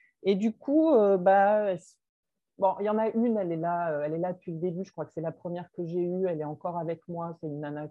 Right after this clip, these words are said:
qui est, euh, qui est, euh, qui est géniale. Enfin, c'est, elle est, elle est top. Et, euh, mais sinon, euh, sinon, elles ont toutes, euh, quasiment arrêté, euh, assez, euh,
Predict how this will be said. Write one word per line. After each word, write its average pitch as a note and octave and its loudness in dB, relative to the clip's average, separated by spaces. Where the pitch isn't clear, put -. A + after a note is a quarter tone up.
qui D3 -10
est, C#3 -8
euh, B2+ -10
qui D3 -10
est, C#3 -4
euh, B2 -8
qui D3+ -8
est C#3 -8
géniale. D3+ -6
Enfin, B2+ -10
c'est, C3+ -12
elle D3 -6
est, C#3+ -6
elle C#3+ -6
est C#3+ -8
top. G#3 -2
Et, C#3+ -2
euh, C3 -4
mais F#3 -2
sinon, G#3+ 0
euh, F3 2
sinon, F#3+ -4
elles F3+ -2
ont E3+ -4
toutes, - -12
euh, D#3+ 0
quasiment E3 -2
arrêté, E3 -2
euh, C#3 -2
assez, C#3 -6
euh, D3 -2